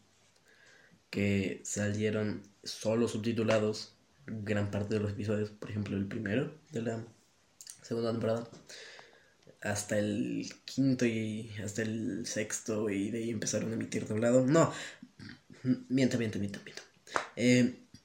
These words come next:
no empezaron a emitir doblados, sino que de la nada se cambió el idioma del canal. O sea, no importa si estaba en español o en inglés, todo, todo, apen-, igual si está doblado,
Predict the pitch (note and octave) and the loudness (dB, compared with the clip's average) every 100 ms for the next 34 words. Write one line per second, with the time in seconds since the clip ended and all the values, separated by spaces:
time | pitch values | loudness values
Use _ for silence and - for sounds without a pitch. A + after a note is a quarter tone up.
0 | - D#3 D#3+ F3 E3+ E3+ C#3+ G#2 B2 B2+ | 0 2 6 8 10 10 8 6 8 8
1 | B2+ G#2+ G#2 B2 D3+ - - - - A#2+ | 8 6 4 4 4 0 -8 -2 4 6
2 | A#2+ C3 C3 A#2 A2 G#2+ A2 B2+ B2+ - | 6 8 10 10 8 6 6 6 4 4
3 | G#2+ A2+ B2 A#2 B2 B2+ A2 G2 G2 G2 | 4 6 6 8 8 8 6 4 2 4
4 | A2+ A2 - - _ _ _ - - - | 4 0 -6 -14 _ _ _ -20 -20 -20
5 | - - - - G#2 A#2+ A2+ - A#2+ B2 | -20 -20 -14 -2 6 8 8 8 6 6
6 | B2+ B2+ C3 A#2 - A2+ A#2 G#2+ - G2+ | 8 8 8 4 2 4 4 2 0 2
7 | A2 A2+ G#2 G2+ G#2 G#2+ B2 - - - | 2 2 2 2 4 4 4 -2 -14 -20
8 | - - _ _ - - C3+ C#3 C3+ C3 | -20 -20 _ _ -14 4 6 8 8 6
9 | C3 C3+ B2 - - C3 - D2 - A#2 | 8 8 8 6 4 4 4 -4 -2 8
10 | B2 B2+ C3 - C3 B2+ A#2 A#2+ B2 B2 | 10 10 6 6 8 10 10 10 8 4